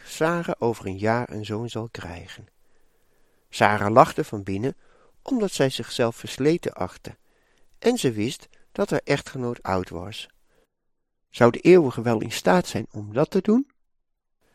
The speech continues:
Maar in vers veertien wordt de belofte herhaald.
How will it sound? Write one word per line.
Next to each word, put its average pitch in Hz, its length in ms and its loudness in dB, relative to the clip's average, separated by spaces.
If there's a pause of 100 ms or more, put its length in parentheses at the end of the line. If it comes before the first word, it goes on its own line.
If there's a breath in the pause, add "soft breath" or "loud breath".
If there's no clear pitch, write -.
(260)
Maar 101 160 0
in 98 80 -2
vers - 260 -4
veertien 190 520 0
wordt 143 180 -2
de 131 60 -6
belofte 120 440 2
herhaald. 196 760 2